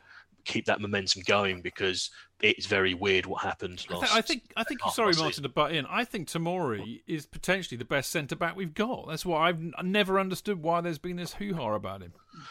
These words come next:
Speaker 1: Yeah, well, he, he was one of those, he would occasionally make a mistake in a game, but he looked like it wouldn't knock his confidence. So he could come back into it, and, um, he'd, he'd actually grow as the game went on and look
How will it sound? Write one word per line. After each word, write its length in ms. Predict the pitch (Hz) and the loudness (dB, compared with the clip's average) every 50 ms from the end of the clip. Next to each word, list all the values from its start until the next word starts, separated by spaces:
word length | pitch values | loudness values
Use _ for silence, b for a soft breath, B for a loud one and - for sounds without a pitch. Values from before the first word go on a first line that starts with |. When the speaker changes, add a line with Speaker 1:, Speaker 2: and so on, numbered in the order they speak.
| B B | B B
Speaker 1:
Yeah, 220 | - 147 143 123 101 113 | 8 10 10 10 10 8
well, 140 | 135 143 131 - | 6 6 8 8
he, 260 | 160 165 165 147 - - _ | 8 8 8 6 0 -8 _
he 60 | - | 8
was 120 | 165 160 165 | 8 10 10
one 80 | 220 220 | 10 10
of 40 | 208 | 10
those, 180 | 196 180 151 | 10 8 8
he 120 | - 156 156 | 6 6 6
would 140 | 147 156 | 6 6
occasionally 440 | 147 - - - 185 196 175 - 180 175 | 6 4 6 6 6 6 6 6 6 6
make 120 | 151 - | 6 4
a 40 | 143 | 4
mistake 240 | - - 151 127 - | 4 6 6 6 6
in 80 | 131 | 2
a 40 | 110 | 2
game, 280 | - - 143 131 123 110 | 6 6 6 6 8 6
but 100 | 107 104 | 4 2
he 160 | 117 113 - _ - 127 | 2 0 -6 _ -12 -4
looked 260 | 123 127 143 143 127 | 6 6 6 8 6
like 140 | 123 - - | 2 2 0
it 80 | - 135 | 0 0
wouldn't 240 | 131 127 117 104 120 | 0 0 0 0 2
knock 180 | 127 - - | 2 2 2
his 100 | - 127 | -2 -6
confidence. 800 | - - 127 127 123 - 143 156 170 202 - - - - - - b b b b b b b b b | 0 2 2 0 2 2 0 0 0 -2 -4 -6 -6 -6 -8 -10 b b b b b b b b b
So 140 | b - 117 | b 2 4
he 120 | 104 120 | 4 4
could 280 | - - 120 110 104 - - _ _ _ _ _ _ _ _ _ _ _ _ _ - | 6 6 4 4 4 0 -10 _ _ _ _ _ _ _ _ _ _ _ _ _ -2
come 220 | - - 127 127 113 | 2 2 2 6 6
back 220 | 120 110 - - | 4 4 6 4
into 380 | 117 104 104 98 - 110 104 104 | 2 2 4 2 2 2 4 4
it, 140 | 104 101 87 | 4 4 2
and, 280 | 104 104 101 101 98 | 0 -2 -4 -2 0
um, 340 | 101 98 98 98 98 98 98 - B B B B B B B B B B _ | 2 2 2 0 -2 -8 -10 -12 B B B B B B B B B B _
he'd, 200 | - 110 101 - _ _ _ _ - | -4 -4 -4 -4 _ _ _ _ 4
he'd 140 | 139 131 | 6 6
actually 220 | 135 - - - 107 | 6 4 2 -2 0
grow 340 | 98 123 120 113 117 117 104 | 4 6 8 8 10 8 6
as 120 | 92 - | 4 2
the 80 | - 98 | 0 2
game 300 | - 110 104 107 107 101 | 2 4 4 4 2 2
went 180 | 104 104 101 - | 2 2 2 4
on 240 | 113 120 123 104 92 | 4 4 6 4 2
and 200 | 87 92 92 95 - _ _ | 0 -4 -8 -12 -16 _ _
look 160 | 107 104 - | -4 -4 -4